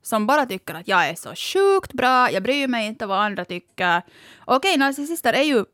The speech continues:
dokumenterat väldigt framgångsrika i samhället för att de bryr sig inte om vad andra tycker och de är sådär att ja, men nu ska vi ge sparken åt hundra människor. I don't care. Eh, men jag vill liksom inte, det är min största liksom rädsla att bli, vet du,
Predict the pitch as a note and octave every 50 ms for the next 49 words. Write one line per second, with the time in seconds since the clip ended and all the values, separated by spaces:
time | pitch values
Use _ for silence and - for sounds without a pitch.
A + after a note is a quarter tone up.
0 | - - - - G#3 G3+ G3+ B3 A#3 A#3+ A#3 A3 A3 A3 A#3 A#3+ A#3 G3+ F#3 F3+
1 | F#3+ G#3 G#3 G3 F#3 F3+ F3 - G#3+ G3+ F#3+ F3+ E3+ F3+ - F#3 D3 C3+ - -
2 | F3+ G#3 G#3+ G3+ F#3+ F3+ D#3+ D#3+ F3+ - - G3 F3+ F3+ G3 F#3 F#3 F3+ A3+ B3
3 | G#3+ - - F3 E3 F3 F#3+ - F#3+ F#3 F#3 F3+ F3 F#3+ F#3 G3 F#3 F#3+ _ -
4 | E3+ E3+ E3+ E3 E3+ D3+ D#3 F#3 F#3+ F3+ F3 F3 F#3 F#3+ G3 F#3+ F#3 F#3+ - -
5 | D3+ F3 E3+ - G3 F3+ F#3 - D#3+ F3 G3 F#3+ - - - D#3+ G3 - F3+ -
6 | - - E4 D4 A3+ F#3 - - F#3+ F3 F#3+ A#3 - - - - - - - -
7 | - - _ _ - F3 D3+ - _ G3+ A3+ A3+ A3 - - _ _ E3+ - G#3
8 | B3+ C#4+ G4 A#4+ A#4+ F4+ - C4+ B3 A#3+ A#3 A#3 - C#4 D#4 D#4+ C#4+ D#4 E4 F4+
9 | F4 D4+ - - E4 F4+ E4+ - C#4 A#3 A3+ - - B3+ A#3+ A#3 - A#3+ B3 C#4
10 | D#4 D4+ - - G#3+ E3 - - - G3+ A3 B3 A#3+ F#3+ - - _ _ _ _
11 | - - - - - G3+ F3+ D#3 F#3 F#3+ E3+ E3